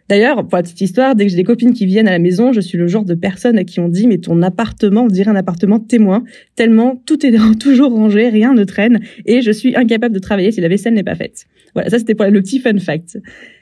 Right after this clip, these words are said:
L'astuce que je vais vous partager aujourd'hui, c'est celle qui a vraiment tout changé pour moi dans mon business en termes de scalabilité,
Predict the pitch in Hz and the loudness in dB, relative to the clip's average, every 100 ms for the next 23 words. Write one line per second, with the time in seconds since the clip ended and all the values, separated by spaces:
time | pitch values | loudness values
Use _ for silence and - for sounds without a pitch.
0 | _ 214 220 403 - 233 208 202 208 214 | _ -2 -2 -2 -2 0 0 0 -2 0
1 | 254 226 185 156 185 226 - - 220 214 | 0 0 -2 -2 -2 -2 -6 -4 -4 -2
2 | 240 247 202 185 185 208 - _ - 311 | -2 -2 -2 0 0 -2 -4 _ -4 -2
3 | 302 - - 254 220 185 202 196 185 175 | -2 -6 -2 0 2 -2 -2 -4 -2 0
4 | 190 175 160 156 220 226 160 175 - - | 0 -2 -2 -2 -2 0 -2 -2 -6 -4
5 | 196 190 247 233 185 175 - 240 226 190 | -4 0 0 2 0 -4 0 0 2 -2
6 | 185 170 190 233 | -4 -4 -2 -4